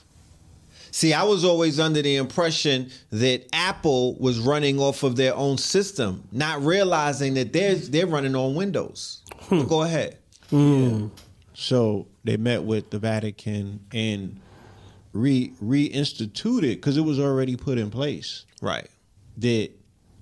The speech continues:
Speaker 3: the ethics of A I will be determined by Pope Francis and the Vatican.
Speaker 1: Right.
Speaker 3: Right? Meaning that they get the last say to say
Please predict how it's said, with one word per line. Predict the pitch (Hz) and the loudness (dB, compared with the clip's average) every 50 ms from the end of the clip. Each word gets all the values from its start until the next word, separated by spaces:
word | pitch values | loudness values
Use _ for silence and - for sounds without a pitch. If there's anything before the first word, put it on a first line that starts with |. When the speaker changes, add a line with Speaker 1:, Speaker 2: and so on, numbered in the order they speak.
| - - - - _ _ - - | -20 -20 -20 -20 _ _ -20 -10
Speaker 3:
the | 101 95 107 - - - - | -6 -6 -6 -6 -6 -8 -6
ethics | 151 156 - - 123 101 - - - - - - - - _ _ _ - - - - | -6 -6 -4 -4 -4 -4 -4 -6 -8 -10 -10 -10 -12 -16 _ _ _ -20 -14 -8 -4
of | 107 104 101 - - | -4 -4 -4 -4 -4
A | 123 131 135 135 | -4 -2 -2 -2
I | 131 131 120 110 104 98 92 110 120 120 _ _ _ - - - _ _ - - - - - - 107 | -2 -2 -2 -2 -4 -6 -8 -10 -12 -16 _ _ _ -20 -20 -20 _ _ -20 -20 -20 -20 -20 -10 -6
will | 107 113 | -6 -4
be | 104 120 123 110 | -2 -2 -2 -2
determined | 110 107 101 - 139 139 135 131 120 110 107 101 | -4 -8 -10 -8 -6 -4 -2 -2 -2 -2 -2 -2
by | 101 101 | -4 -4
Pope | 95 - 127 120 107 - | -4 -4 -6 -6 -6 -6
Francis | - 127 120 113 110 - - 95 87 - - | -10 -8 -8 -8 -8 -8 -10 -12 -12 -10 -10
and | 101 98 | -10 -8
the | 98 | -6
Vatican. | 196 185 170 135 - 98 - - - 92 80 80 82 - - - - - | -2 -2 -2 -2 -2 -4 -8 -12 -14 -14 -14 -14 -16 -18 -20 -20 -12 -6
Speaker 1:
Right. | - 92 85 58 - - _ _ _ _ - | -6 -4 -4 -6 -8 -14 _ _ _ _ -10
Speaker 3:
Right? | - 101 107 110 117 123 - - - - _ _ _ _ - - - - 104 | -6 -4 -2 -2 -2 -2 -4 -8 -12 -20 _ _ _ _ -20 -20 -14 -8 -4
Meaning | 110 123 131 127 120 117 113 110 107 107 107 - _ _ - - - - - - - - - - - | -2 0 2 2 2 2 0 -2 -2 -6 -8 -12 _ _ -20 -20 -20 -20 -20 -20 -20 -20 -20 -10 -4
that | 98 117 113 - | -2 -2 -2 0
they | - 117 135 | 0 0 0
get | 127 135 131 | 0 -2 -4
the | - 107 | -4 -4
last | 101 110 117 120 117 113 - - | -4 -2 -2 -2 -2 -2 -4 -4
say | - 131 123 117 | -2 -2 -2 -2
to | 107 - - 104 | -2 -4 -4 -4
say | - - 113 107 107 101 101 101 98 | -2 0 0 0 0 0 -2 -4 -6